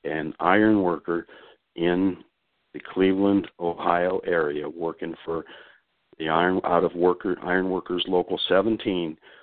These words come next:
you need to go vote when they offer you that opportunity so that you don't get counted as a yes vote and lose part of your pension. Uh, announcement number ten, uh, G M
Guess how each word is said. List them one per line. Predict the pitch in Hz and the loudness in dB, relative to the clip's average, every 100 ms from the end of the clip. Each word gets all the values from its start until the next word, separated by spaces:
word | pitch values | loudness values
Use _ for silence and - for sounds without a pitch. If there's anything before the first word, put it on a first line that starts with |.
| _ | _
you | - 80 78 | -12 -8 -6
need | 76 92 107 107 | -2 2 2 0
to | 117 | -4
go | 98 87 87 85 - | 0 2 2 0 0
vote | 85 76 76 - | 0 0 -4 -12
when | 78 73 | -12 -6
they | 78 78 76 _ _ - | -6 -6 -10 _ _ -10
offer | 76 76 85 | -10 -8 -8
you | 78 78 | -8 -8
that | 76 73 | -8 -6
opportunity | 76 - 82 - 87 73 76 - _ - - _ _ - | -8 -10 -14 -8 -6 -6 -10 -16 _ -20 -20 _ _ -4
so | - 76 | 0 0
that | 76 | -2
you | - 76 71 - | -6 -8 -6 2
don't | 98 - | 2 2
get | 87 - | -4 -8
counted | - 80 76 73 | -4 -2 -2 -4
as | 73 73 | -4 -6
a | |
yes | 73 85 87 - - | -2 0 0 -4 -8
vote | - - _ _ _ - | -14 -14 _ _ _ -10
and | 73 73 | -6 -6
lose | 82 76 - | -6 -8 -6
part | 73 71 | -6 -6
of | - | -12
your | - | -16
pension. | - 73 - - _ _ _ _ _ _ - _ _ _ _ - | -10 -8 -8 -12 _ _ _ _ _ _ -20 _ _ _ _ 0
Uh, | 87 82 80 78 - _ _ | 2 4 2 -2 -12 _ _
announcement | 85 92 92 69 | -6 -4 -2 -2
number | 85 92 78 - | 0 -2 -4 0
ten, | 131 135 135 - _ _ _ _ _ _ _ _ _ _ - _ _ _ - | 4 4 2 -6 _ _ _ _ _ _ _ _ _ _ -20 _ _ _ -10
uh, | 87 85 | -6 -6
G | 85 120 | -2 2
M | 123 107 | 2 0